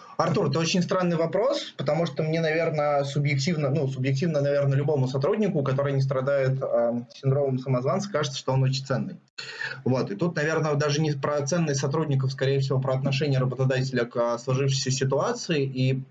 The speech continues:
я знаю миллиард примеров, когда, э, тех, тех лидов, тим-лидов, э, разного рода, э, программистов не отпускали не потому, что они неценные, а потому что работодателю было глубоко всё равно. Поэтому,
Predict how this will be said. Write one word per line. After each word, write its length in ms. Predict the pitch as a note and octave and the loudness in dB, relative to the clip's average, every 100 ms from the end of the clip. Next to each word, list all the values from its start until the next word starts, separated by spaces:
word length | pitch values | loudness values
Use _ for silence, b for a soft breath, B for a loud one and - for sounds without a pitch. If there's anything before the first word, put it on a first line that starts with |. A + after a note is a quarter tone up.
| - | -4
я 160 | C3+ | 0
знаю 240 | C3 C#3 C3+ | 2 2 2
миллиард 340 | C3+ C#3 C3+ | 2 0 -2
примеров, 420 | C3+ C3+ B2+ A#2+ - | 0 2 2 0 -2
когда, 360 | A#2 A#2+ A2+ B B B B | -2 0 -2 B B B B
э, 360 | A#2 A#2+ A#2+ B2 | 0 2 2 0
тех, 340 | - C#3 C3+ - | -2 0 0 0
тех 280 | D3+ C3+ | -2 0
лидов, 440 | C3 B2+ B2+ C3+ C3+ | 0 2 2 2 0
тим-лидов, 800 | - C#3 C3+ C3+ C3 C3 C3 C3 | 2 2 4 4 4 2 0 0
э, 260 | B2 A#2+ A#2 | 2 4 2
разного 400 | C3+ C3+ C3 B2+ | 2 2 2 2
рода, 460 | C3+ C3+ B2+ B2 B B B B | 4 2 2 0 B B B B
э, 200 | A#2+ A#2+ A#2+ | 0 0 2
программистов 800 | C#3 C3+ D3 D3 G3+ G#3 C#3+ C#3 | 0 0 0 0 -2 -2 -2 0
не 80 | |
отпускали 540 | C3+ C3+ C3+ D#3 E3 D#3+ | 0 0 0 0 0 2
не 140 | C#3 | 2
потому, 300 | C3+ C3+ E3 | 2 2 0
что 160 | A#3+ F#3 | 0 0
они 260 | D#3 D3 | 0 0
неценные, 580 | C#3+ D#3+ - E3 B2 A2 | 0 0 0 0 2 2
а 40 | A2 | 0
потому 260 | C3 D#3 | 0 -2
что 140 | G3+ D#3+ | 0 -2
работодателю 680 | C3+ B2+ E3+ G3+ E3 C#3+ | -2 0 -2 0 0 2
было 260 | B2+ C3+ D#3+ | 2 2 0
глубоко 380 | C3+ C3+ C3 E3 | 2 0 0 -2
всё 240 | - D#3+ | -2 -2
равно. 360 | A2+ G#2 F#2 F2 | 0 -2 -6 -6
Поэтому, 580 | A2+ D3 E3 C#3+ C#3 C3+ | -2 0 0 0 2 0